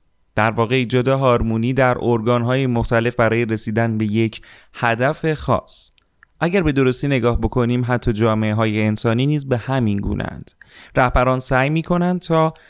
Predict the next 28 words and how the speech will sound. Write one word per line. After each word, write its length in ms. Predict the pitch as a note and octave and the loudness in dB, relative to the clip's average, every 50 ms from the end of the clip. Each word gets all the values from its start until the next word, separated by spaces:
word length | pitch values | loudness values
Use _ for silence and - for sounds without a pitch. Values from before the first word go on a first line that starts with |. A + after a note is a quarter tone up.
| - _ _ | -20 _ _
هارمونی 760 | - - D3 C#3+ C#3+ C#3 C3+ C3 C3 C3+ C3 B2+ B2+ C3+ D3+ D#3 | -4 0 2 4 4 4 2 0 0 0 0 2 2 2 0 2
و 160 | D3+ D3 B2 | 2 2 2
نظم 520 | A#2 A#2 A#2+ C3+ E3 D#3+ D#3 D3+ E3 E3 | 2 2 2 2 0 -2 -2 -4 -2 -2
مورد 360 | D#3+ D3+ C3+ B2+ A#2+ A2+ A2 | 0 0 0 0 0 0 0
نیاز 480 | A2+ A2+ A2+ A2 A2 A2 A2 A#2+ B2 B2 | 0 0 2 0 0 0 0 0 0 0
را 240 | B2+ B2+ B2+ B2+ B2 | 0 2 2 2 0
برای 380 | A#2 A2 A2 G#2+ A2 G#2+ G#2+ | 0 0 0 0 0 0 -2
رسیدن 480 | G#2 G#2+ G#2+ - A#2+ G#2+ A#2+ A#2+ B2 B2 | -2 -2 -4 -4 -2 0 0 0 2 0
به 80 | A#2+ A#2 | -2 -2
یک 300 | A2+ A#2 B2 B2 - - | 0 0 -2 -2 -4 -4
هدف 480 | - A2+ A2+ A2 C#3+ E3 F#3+ - - F#3 | -4 -2 -2 0 0 0 -2 -2 -2 0
متعالی 840 | D#3 B2+ A2 G#2+ - - A2+ F#2+ A2 G#2+ G#2 G#2+ A#2+ C#3 D#3 D#3+ - - - - - - _ - | 0 2 2 0 2 2 2 4 4 2 2 0 0 -2 -2 -4 -6 -12 -20 -20 -20 -14 _ -2
در 260 | C3+ C3 C3+ C#3 - - | 0 0 0 0 -2 -4
اعضای 680 | - - - F#2+ B2+ B2 B2 C3+ D3+ F3 F#3 F3+ G3 F3+ | -6 -4 -4 -4 -4 -4 0 0 2 2 2 2 0 0
جامعه 540 | D3+ D3 C#3+ C3+ B2 A#2 A2+ A2 A2+ A#2 | 2 2 2 2 2 2 2 2 0 0
ایجاد 460 | F2+ F2 A#2 G#2+ G2+ G#2+ G2 - - - | 2 2 2 2 4 2 2 0 -4 -6
کنند 400 | - - - - - - - - _ _ _ - - - - | -6 -6 -6 -8 -10 -16 -20 -20 _ _ _ -20 -12 -4 -2
و 60 | A#2 | -2
هر 180 | G2 G2+ G#2+ G#2 | 0 2 2 0
یک 120 | A2 - | 0 0
از 140 | B2 A#2 A2 | 0 0 2
اعضای 340 | A#2 A#2 A#2 A2 A#2 A2+ A#2 | 2 0 2 2 2 0 2
جامعه 500 | A2+ A#2+ A#2+ A#2+ A#2 A#2+ B2 - B2+ C#3 | 2 2 0 2 2 0 0 0 -2 -2
خود 460 | - - - - D#3 D#3+ E3 D#3 D3 C3+ | -2 -6 -4 0 2 2 2 2 0 -2
نیز 320 | D3 D3 C#3+ C#3 B2+ B2 | 0 2 2 0 0 0
در 180 | A#2+ B2 A#2 A2+ | 2 2 2 2
درون 460 | G#2+ G2+ A#2 A2 A2 A2 G#2+ G#2+ G#2+ | 2 2 0 2 2 2 2 2 0
خود 320 | G#2+ - B2+ A#2+ A#2+ A#2+ | 0 2 2 2 2 2